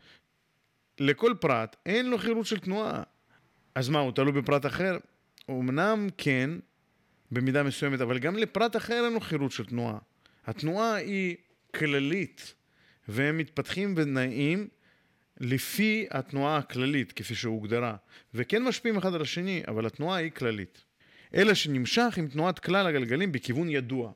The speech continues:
גם הכיוון ידוע. אנחנו יודעים לאן מתפתחת הבריאה, אה, ואיך פרוסה ההשגחה שמובטחת להביא לתיקון. ומזה אנחנו מבינים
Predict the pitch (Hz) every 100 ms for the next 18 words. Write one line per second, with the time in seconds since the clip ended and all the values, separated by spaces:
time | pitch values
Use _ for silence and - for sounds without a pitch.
0 | _ 143 208 269 220 254 254 240 220 185
1 | 180 160 - _ _ _ _ - 104 -
2 | 127 131 196 180 - - - - 131 170
3 | 151 131 147 127 120 113 110 113 113 107
4 | 104 139 165 147 _ - - - 113 107
5 | 107 113 104 139 139 - - _ _ -
6 | - 113 101 - 131 113 95 _ _ -
7 | _ _ _ - 117 107 98 104 113 -
8 | 165 - _ _ _ _ _ _ - -
9 | - - 117 110 110 117 - 185 160 151
10 | 110 101 110 139 - 110 104 101 - 95
11 | - _ - - _ _ 117 104 131 120
12 | 127 123 123 262 254 180 160 147 123 151
13 | 226 214 196